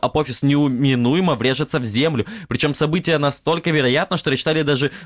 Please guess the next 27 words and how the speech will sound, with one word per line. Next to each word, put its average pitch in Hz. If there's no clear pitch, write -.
практически 151
точное 160
место 185
удара 160
космического 156
камня 175
диаметром 139
не 143
менее 151
трехста 147
сорока 160
метров. 135
Э, 147
команда 196
сузила 170
область 165
падения 165
астероида 214
до 170
территории 175
между 151
Северным 175
морем 127
и 170
Черным 180
морем 175
включительно. 139